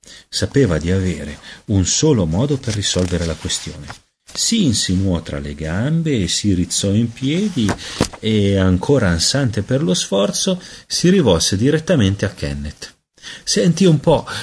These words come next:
la devi finire di guardarmi in quel modo, non c'è ragione di detestarmi tanto.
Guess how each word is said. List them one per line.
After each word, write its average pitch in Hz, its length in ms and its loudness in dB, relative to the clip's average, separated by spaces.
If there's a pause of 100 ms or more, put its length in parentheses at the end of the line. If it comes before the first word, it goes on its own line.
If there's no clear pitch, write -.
la 170 140 2
devi 202 220 4
finire 196 380 6
di 139 100 8
guardarmi 113 460 6
in 101 60 6
quel 127 200 4
modo, 117 340 4
non 175 160 4
c'è 220 180 2
ragione 180 440 6
di 113 160 2
detestarmi 110 720 2
tanto. 92 440 -2